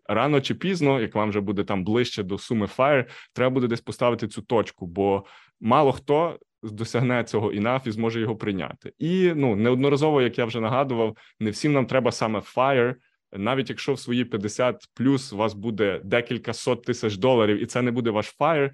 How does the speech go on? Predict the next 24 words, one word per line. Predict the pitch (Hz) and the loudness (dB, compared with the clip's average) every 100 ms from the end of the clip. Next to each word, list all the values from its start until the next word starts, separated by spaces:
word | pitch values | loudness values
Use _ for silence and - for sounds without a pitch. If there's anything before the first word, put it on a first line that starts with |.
| - - _ | -8 -20 _
це | - | -16
все | - 131 | -8 -4
одно | 131 | -2
буде | 135 120 | -2 -2
значно | 117 120 117 120 | 0 -2 -4 -6
краще, | - 123 143 156 - 131 131 - - - | -2 0 0 0 -4 -4 -6 -14 -20 -8
е, | 107 101 | -4 0
і | 110 | 2
ви | 123 | 0
придумаєте, | 123 120 135 120 123 | 0 0 2 2 0
як | 107 | -2
з | |
ними | 120 120 | -2 0
дати | 113 110 | -2 0
раду, | 120 139 120 | 0 0 -2
ніж | 104 | -4
жити | 98 120 120 | -4 -8 -4
на | 107 101 98 92 | -2 -2 -2 -4
українську | 104 104 113 120 - | -4 -2 0 -2 -8
чи | - | -6
якусь | 101 107 110 | -6 -6 -4
іншу | 113 107 | -2 -2
європейську | 98 98 95 - - | -4 -4 -4 -6 -12
пенсію. | - - - | -14 -14 -18